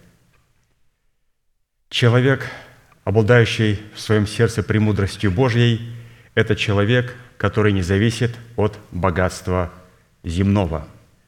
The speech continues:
И у нас возникает вопрос, как обладать такой премудростью, чтобы не зависеть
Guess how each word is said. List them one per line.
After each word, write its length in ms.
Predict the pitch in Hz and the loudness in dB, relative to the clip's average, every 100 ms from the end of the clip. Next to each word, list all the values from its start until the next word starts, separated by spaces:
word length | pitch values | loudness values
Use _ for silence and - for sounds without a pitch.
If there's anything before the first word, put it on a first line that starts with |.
| _ _ _ _ _ _ _ _ - | _ _ _ _ _ _ _ _ -10
И 80 | 85 | -4
у 80 | 87 | 0
нас 240 | 104 104 | 0 -2
возникает 460 | 101 92 87 92 92 | -4 -2 0 0 0
вопрос, 500 | 90 101 85 - - - _ _ _ _ _ _ _ | -2 -2 -2 -6 -16 -20 _ _ _ _ _ _ _
как 260 | - 107 - - - | 2 2 2 -16 -6
обладать 580 | 98 92 104 98 90 - - - _ _ | -4 0 2 2 0 -4 -18 -20 _ _
такой 300 | 101 - 92 | -4 -2 -2
премудростью, 760 | - 95 120 104 92 - 95 87 - - _ _ - | 0 -2 0 -2 -4 -2 -4 -4 -12 -20 _ _ -16
чтобы 520 | - 113 95 101 - | -4 0 2 2 0
не 160 | 98 104 | -2 0
зависеть 600 | 90 107 107 104 92 | 2 2 0 -2 -6